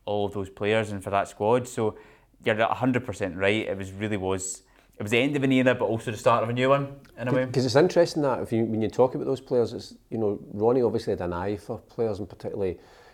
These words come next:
Speaker 2: you know, they'd seen the potential in younger players, bringing Chris Ayer over here and, you know, say, br-, bringing Callum McGregor and Kieran, Kieran Tierney through. But then Brendan Rodgers, w-,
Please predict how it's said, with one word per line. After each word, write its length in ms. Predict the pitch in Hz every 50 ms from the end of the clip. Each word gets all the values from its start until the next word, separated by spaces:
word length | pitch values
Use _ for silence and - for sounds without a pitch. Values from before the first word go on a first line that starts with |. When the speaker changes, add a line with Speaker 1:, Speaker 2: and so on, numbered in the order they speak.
| _ _ -
Speaker 2:
you 60 | 107
know, 40 | 101
they'd 120 | 90 - -
seen 160 | - 110 101
the 80 | 98
potential 520 | - 107 - - - 95 98 - - 113 101 101
in 40 |
younger 240 | 98 98 101 98 98
players, 300 | 98 - - 107 98 92
bringing 300 | - - 95 92 90 87
Chris 260 | - - 95 87 -
Ayer 240 | 92 90 90 90 87 92
over 200 | 92 98 98 90
here 300 | 87 92 92 95 95 90
and, 260 | 85 85 85 82 -
you 120 | 98 95 98
know, 60 | 92
say, 220 | 87 - - 95
br-, 160 | 85 - 92 87 - _ _ - - -
bringing 260 | 98 95 98 87 87
Callum 320 | 87 - - 90 90 90 87
McGregor 320 | 90 90 90 87 90 87
and 120 | 92 90 -
Kieran, 380 | - - 101 92 90 87 87 - _ _ _ _ _ -
Kieran 260 | - - 101 92 90
Tierney 300 | - - 113 95 92 90
through. 340 | - - 95 98 101 104 101 - - - - - - - - - _
But 60 | - -
then 160 | 110 107 95
Brendan 320 | 117 110 117 113 113 104
Rodgers, 340 | 101 101 101 98 101 95 95
w-, 260 | 107 - - 113 98